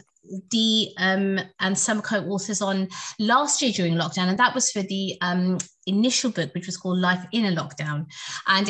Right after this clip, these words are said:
so I'm really, really delighted to have some of the co-authors here for this new sequel to the book, reflecting a little bit on, um, how lockdown was for everybody, um, some of the things, I guess, that we've learned and, you know, the time that we've had to, to reflect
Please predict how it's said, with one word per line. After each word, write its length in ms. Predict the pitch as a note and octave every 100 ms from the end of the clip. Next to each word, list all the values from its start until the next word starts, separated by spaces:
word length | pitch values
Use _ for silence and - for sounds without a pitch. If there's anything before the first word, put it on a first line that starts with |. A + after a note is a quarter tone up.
| G#3
so 300 | G3 A3+ G#3
I'm 140 | G#3 G#3+
really, 240 | C#4 C#4+
really 160 | C#4+ B3+
delighted 480 | G#3+ G#3 G3 G3+ -
to 80 |
have 360 | F#3 G3 G3+ -
some 300 | - - G3
of 140 | F3+
the 80 | F#3
co-authors 640 | - G3+ F3 F3+ F3+ F#3 -
here 180 | F3+ F3
for 140 | F3
this 320 | E3+ E3+ -
new 380 | G3 G3 G3 F#3+ - - -
sequel 480 | - - C4+ - A3+
to 160 | - F#3+
the 80 |
book, 160 | F3+ F3+
reflecting 540 | G3+ G3+ B3+ - - A3+
a 20 |
little 240 | B3 B3
bit 220 | A#3+ A3
on, 320 | - F#3+ F#3+ F#3 - - -
um, 340 | F#3 F#3 F#3
how 220 | F3+ G#3
lockdown 420 | F#3+ - - F3+ F3+
was 220 | A3 -
for 80 | G3
everybody, 680 | G#3 G3+ G3 G3+ G3 G3+ - - -
um, 260 | F3+ F#3 F3
some 240 | - A3
of 60 | A#3
the 80 | B3
things, 300 | C#4+ C#4 B3
I 60 |
guess, 180 | A#3+ G#3+
that 120 | -
we've 200 | G3 F#3+
learned 400 | F#3 F#3+ G3+ B3
and, 340 | - F#3 E3+ F#3
you 80 | F3+
know, 60 |
the 100 | F3
time 260 | - G3+ F#3+
that 100 | F3+
we've 180 | E3+ F3
had 220 | F3 F3
to, 340 | - E3 D#3+
to 120 | - -
reflect 540 | E3 - G#3 G3 -